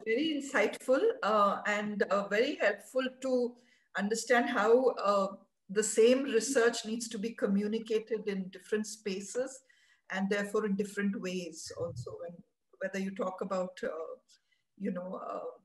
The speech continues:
the, uh, academic or, uh, as you say, the intellectual community or, um, in policy, or whether it's on the ground to affect the change, uh, as such,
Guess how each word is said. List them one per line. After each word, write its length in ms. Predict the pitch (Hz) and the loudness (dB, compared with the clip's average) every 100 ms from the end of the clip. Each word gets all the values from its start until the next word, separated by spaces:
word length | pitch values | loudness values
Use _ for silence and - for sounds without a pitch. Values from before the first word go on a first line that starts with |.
| _ - | _ -10
the, 200 | 202 - 190 | -8 -6 -4
uh, 240 | 269 185 - _ _ _ _ - - - _ - | -4 -6 -10 _ _ _ _ -14 -14 -14 _ 2
academic 720 | 247 320 240 233 233 226 - | 2 4 8 8 8 2 2
or, 480 | - 196 202 262 - | 2 6 4 4 -2
uh, 140 | 185 185 | 0 2
as 160 | 202 | 0
you 80 | 208 | -2
say, 160 | 196 208 | 0 2
the 140 | 202 | 2
intellectual 600 | 208 202 233 226 - 226 | 0 0 2 2 0 -2
community 680 | 214 208 208 208 208 226 226 | 2 2 2 0 -2 -4 -4
or, 460 | - 196 196 190 190 - | -2 0 2 0 -4 -6
um, 340 | 185 185 180 185 - - - - | -2 -2 -2 -6 -12 -20 -20 -6
in 180 | 220 196 | -2 0
policy, 680 | 196 208 226 226 - 233 214 - | 2 6 6 4 -6 -8 -6 0
or 240 | 196 190 202 | 0 2 -2
whether 200 | 196 202 | -2 -2
it's 240 | 196 - | -4 -4
on 180 | - 220 | -2 0
the 120 | 208 | 0
ground 480 | 196 196 202 214 208 - _ _ _ - | 2 2 2 0 -4 -8 _ _ _ -4
to 160 | 233 | -2
affect 440 | - 208 226 - - | 0 0 0 0 0
the 100 | 208 | 0
change, 480 | - 226 202 202 196 - 180 | 2 0 2 -2 -2 -4 -4
uh, 140 | 175 - - | -4 -8 -8
as 180 | 196 - | -6 0
such, 300 | 208 196 - | 0 0 -2